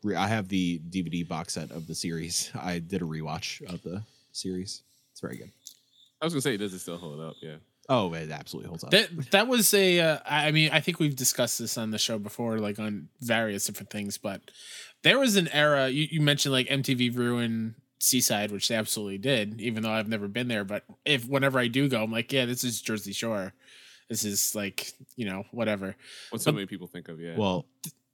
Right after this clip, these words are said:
Speaker 1: I will say one, a plus one for Seaside.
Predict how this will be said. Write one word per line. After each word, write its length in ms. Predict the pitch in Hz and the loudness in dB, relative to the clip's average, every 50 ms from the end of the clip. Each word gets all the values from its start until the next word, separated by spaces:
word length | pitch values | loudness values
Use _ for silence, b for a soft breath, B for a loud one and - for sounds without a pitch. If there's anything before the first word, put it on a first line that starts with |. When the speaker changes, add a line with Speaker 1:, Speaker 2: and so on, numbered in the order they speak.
| _ | _
Speaker 1:
I 60 | 107 107 | 2 4
will 140 | 117 147 | 4 4
say 320 | 156 - 117 98 95 98 101 | 6 4 4 4 2 2 0
one, 500 | 98 98 95 95 92 95 104 104 107 107 98 110 | 0 -2 -2 -2 0 2 4 4 2 0 -2 -2
a 100 | 107 104 | -4 -4
plus 280 | 98 - - 117 113 - | -2 0 0 0 2 2
one 140 | 123 120 120 | 2 0 2
for 120 | - 131 | 2 2
Seaside. 520 | 120 - 143 135 - 156 151 160 165 - | 4 4 4 4 4 4 4 2 0 -2